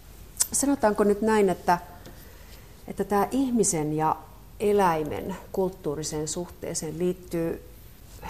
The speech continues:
niin paljon isoja kysymyksiä, että, että mun tulevat tutkimusaiheet varmaan jollain tavalla tulee osittain tähän liittymään.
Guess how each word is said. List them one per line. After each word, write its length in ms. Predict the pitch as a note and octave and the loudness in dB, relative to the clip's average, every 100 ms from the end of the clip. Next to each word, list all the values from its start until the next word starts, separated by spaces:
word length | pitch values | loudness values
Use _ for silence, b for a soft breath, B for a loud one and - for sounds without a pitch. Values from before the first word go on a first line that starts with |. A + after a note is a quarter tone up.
| B B | B B
niin 280 | G#3 B3 A#3 | 0 2 4
paljon 420 | F#3+ E3+ E3 D3+ - - | 4 4 2 0 -4 -2
isoja 340 | G3+ G#3 E3 | 0 2 0
kysymyksiä, 840 | D#3 G3 G3 E3+ D#3 - - D#3 D3 | 2 0 0 -4 -6 -8 -4 -2 -4
että, 320 | - D#3 C#3+ - - - | -4 -4 -4 -8 -18 -12
että 360 | F3 - - F#3+ | -12 -12 -12 -4
mun 140 | F#3 | -2
tulevat 380 | F#3 C#4 A3 G3 | 4 6 6 4
tutkimusaiheet 800 | A3+ A3+ F#3+ E3 - D#3 D#3+ D#3 - - - | 0 2 0 0 -2 -2 -2 -6 -10 -16 -8
varmaan 540 | D#3+ E3 E3 D#3+ E3 | -4 -2 0 0 0
jollain 340 | E3+ F3 A3 A#3+ | 0 2 2 0
tavalla 400 | B3 A#3+ A#3+ A#3+ - | 0 0 0 -2 -6
tulee 240 | A3+ G#3 | -2 2
osittain 460 | F#3+ G#3 G#3+ F#3+ F3 | 2 0 -2 -4 -4
tähän 320 | F3+ F3 F3 | -2 -2 2
liittymään. 540 | G3 G3+ - F#3+ F#3 | 2 2 0 0 0